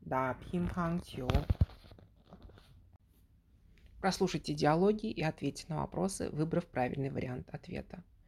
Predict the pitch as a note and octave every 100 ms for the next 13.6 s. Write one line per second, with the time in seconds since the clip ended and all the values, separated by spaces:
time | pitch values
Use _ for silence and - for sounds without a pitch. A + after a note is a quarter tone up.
0 | _ - - B2+ C3+ E3 E3+ F#3 - _
1 | _ _ - D#3+ C#3 - _ _ _ -
2 | - D3 C#3 D#3 F#3 C2+ - - - -
3 | D3 - - F#3 A3 G#3+ E3 C#3+ - D#3+
4 | E3 B2 - - - - - - D#3 -
5 | - - - C#3 A#2+ C3 - C#3+ D#3 F#3
6 | F#3+ - C3 C3+ C#3+ C#3 B2 C#3+ - F#3+
7 | G3+ G3 - - F#3+ _ _ _ - G3+
8 | G3+ D#3 C#3+ D3+ B2 C#3 - C#3 D3 -
9 | F3+ D3 - F3+ D3+ C#3 - - - -
10 | - - - - - - - - F3 F3
11 | C#3 - _ _ _ _ _ _ _ _
12 | _ - - - _ _ - - - -
13 | - - E3+ D3+ C3+ D3